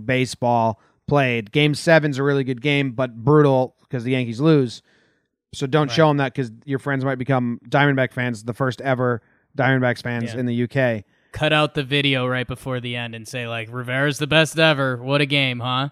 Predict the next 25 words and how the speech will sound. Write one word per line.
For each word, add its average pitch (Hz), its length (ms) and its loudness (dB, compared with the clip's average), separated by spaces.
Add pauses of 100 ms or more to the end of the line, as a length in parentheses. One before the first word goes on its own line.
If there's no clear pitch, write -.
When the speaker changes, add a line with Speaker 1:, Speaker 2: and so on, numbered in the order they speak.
(100)
Speaker 1:
Yeah, 131 380 0
if 135 140 -6
you 151 120 2
want 151 440 2
a 131 240 0
Yankees 135 400 -2
game 131 280 0
like 123 200 -2 (180)
the 123 160 -4
Wakefield 123 640 -4
game 120 480 -4
or 117 220 -4
the, 107 480 -6
yeah, 120 140 -6
Wakefield, 117 680 -4
uh, 110 160 -6
Boone 135 360 -2
game, 131 360 0 (560)
like, 123 140 -4
'cause 151 120 2
that 156 180 8
game 147 240 2
was 123 140 -6
lead 143 280 2
changing, 160 600 2